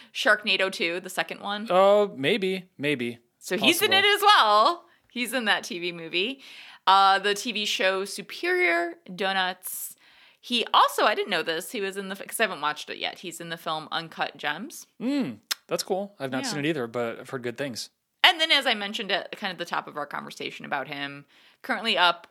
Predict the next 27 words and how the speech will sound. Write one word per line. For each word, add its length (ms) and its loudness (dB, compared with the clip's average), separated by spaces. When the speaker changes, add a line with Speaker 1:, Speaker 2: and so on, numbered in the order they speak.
Speaker 1:
for 200 -6
Best 240 -2
Supporting 400 -6
Actor 340 -6
for 560 0
The 60 -14
Fabelmans. 720 -14
Speaker 2:
Hmm. 40 -10
Speaker 1:
Okay, 300 2
moving 360 0
on 300 2
to 300 -2
Timothy 420 -10
Hutton. 580 -4
He 260 -8
plays 600 -4
the 160 -6
surviving 520 -4
son 380 -4
in 80 -10
the 80 -10
Jarrett 340 -6
family, 440 -6
Conrad 520 -8
Jarrett, 420 0
or 100 -6
Connie. 640 -6